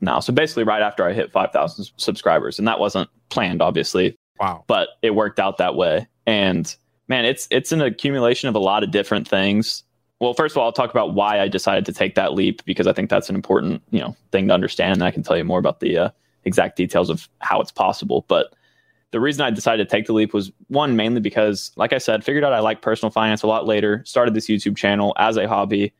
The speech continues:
Speaker 1: and figured I might start to make money from it, like, a year into it. Like, I might make my first dollar. Obviously, that changed a bit quicker, and I'm very happy about that. So that kind of at least gave me the push to being like, "Oh, well, I'm making income from this now, so I have the opportunity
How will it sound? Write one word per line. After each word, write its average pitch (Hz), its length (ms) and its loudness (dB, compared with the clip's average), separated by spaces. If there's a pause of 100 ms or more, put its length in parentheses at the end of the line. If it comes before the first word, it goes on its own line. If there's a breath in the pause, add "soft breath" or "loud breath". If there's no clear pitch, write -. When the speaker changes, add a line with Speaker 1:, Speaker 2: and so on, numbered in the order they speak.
(160)
Speaker 1:
and 110 140 0
figured 107 340 4
I 113 100 0
might 107 260 0
start 95 180 0
to - 80 -8
make 95 160 2
money 90 320 2 (240)
from 95 240 0
it, 82 100 0
like, 95 180 0
a 98 40 2
year 95 360 0
into 85 280 -2
it. 82 80 0
Like, - 160 0
I 95 60 4
might 92 160 0
make 87 100 0
my 87 120 -2
first - 280 -4
dollar. 69 340 2 (200)
Obviously, 113 320 0
that 107 360 -2
changed 117 320 0
a 104 60 2
bit 101 220 0
quicker, 98 500 0 (480)
and 107 120 2
I'm 95 180 0
very 117 240 2
happy 110 280 0
about 92 280 0
that. 95 240 0
So - 100 -6
that 107 220 0 (260)
kind 131 220 0
of 110 80 0
at 110 80 0
least 120 180 0
gave 117 140 2
me 110 80 2
the 101 100 0
push - 280 -2
to - 40 -12
being 107 140 -2
like, 92 100 -4
"Oh, 92 220 2
well, 98 100 0
I'm 95 80 0
making 101 260 0
income 101 320 0
from 101 140 -2
this 90 180 -2
now, 95 180 2
so - 120 -2
I - 60 -2
have 98 160 0
the 95 80 2
opportunity 95 680 0